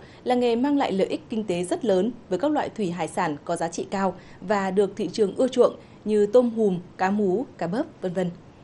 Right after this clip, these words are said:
Tuy nhiên, do nghề này phát triển nóng nên các đầm vịnh dần bị quá tải,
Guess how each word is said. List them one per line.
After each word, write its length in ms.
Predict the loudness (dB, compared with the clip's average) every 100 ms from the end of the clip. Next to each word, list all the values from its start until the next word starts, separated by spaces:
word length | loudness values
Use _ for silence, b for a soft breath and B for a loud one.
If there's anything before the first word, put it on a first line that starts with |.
| B B 2
Tuy 100 | 4
nhiên, 280 | 6 4
do 180 | 4 2
nghề 120 | 2
này 220 | 0 0 0
phát 180 | -4
triển 240 | -2 -2 0
nóng 260 | -2 -2 -6 -6
nên 240 | -2 0 0
các 180 | -2 0
đầm 240 | -2 2
vịnh 300 | 2 2 -2
dần 300 | 0 0 2
bị 140 | -2 -2
quá 120 | -4
tải, 300 | -2 0